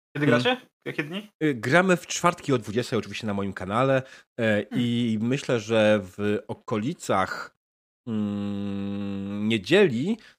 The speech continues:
Speaker 2: ta sesja pojawi się też na YouTubie dla wszystkich mo-, moich widzów ewentualnie, bo obecnie mam udostępniony tylko i wyłącznie zapis dla patronów,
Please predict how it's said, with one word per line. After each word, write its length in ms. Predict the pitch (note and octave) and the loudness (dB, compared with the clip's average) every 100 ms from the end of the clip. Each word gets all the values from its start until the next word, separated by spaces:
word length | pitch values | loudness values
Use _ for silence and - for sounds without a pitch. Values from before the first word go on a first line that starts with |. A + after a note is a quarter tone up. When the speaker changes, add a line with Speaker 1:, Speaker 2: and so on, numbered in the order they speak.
| _ _ - | _ _ -2
Speaker 2:
ta 120 | C3+ | -2
sesja 400 | - C#3 - B2 | 0 -4 -2 -4
pojawi 400 | - A2+ A2 F#2+ | -2 0 0 -2
się 100 | G#2+ | -6
też 180 | A2 G#2+ | -6 -4
na 100 | G2 | -2
YouTubie 480 | F#2+ - G2 F2+ F2 | -4 -4 -6 -4 -4
dla 480 | F2 F#2 F#2 F#2 | -4 -2 -2 -2
wszystkich 460 | F#2 - - G2 F2+ | -6 -10 -14 -12 -8
mo-, 200 | G2 G2 | -8 -6
moich 360 | G#2 G2 F#2 F#2 | -4 -4 -4 -8
widzów 320 | F2+ F2 D#2+ | -10 -10 -12
ewentualnie, 560 | E2 F2 F#2+ F2+ F2 E2+ | -12 -12 -8 -8 -8 -6
bo 140 | G#2+ | -4
obecnie 340 | G#2 G2+ G2 | -2 -4 -6
mam 180 | F#2 F#2+ | -6 -6
udostępniony 380 | - G2+ A2 F#2 | -8 -10 -6 -6
tylko 280 | - A#2 G2+ | -6 -6 -4
i 60 | F2+ | -4
wyłącznie 300 | G2 - F#2 | -6 -8 -8
zapis 220 | F2 F2+ | -8 -10
dla 100 | F#2 | -14
patronów, 460 | F#2+ F2 D#2+ - | -12 -12 -12 -18